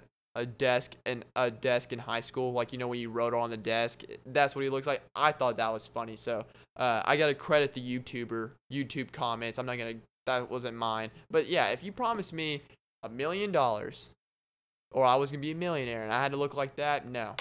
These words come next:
not even worth it. And also, he captioned it and said this was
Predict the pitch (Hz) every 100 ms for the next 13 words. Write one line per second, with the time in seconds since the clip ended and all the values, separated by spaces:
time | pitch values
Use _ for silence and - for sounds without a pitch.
0 | 131 139 135 123 123 113 110 107 - 208
1 | 247 180 - - 254 226 160 165 - 214
2 | 214 208 139 127 127 139 143 127 151 135
3 | 123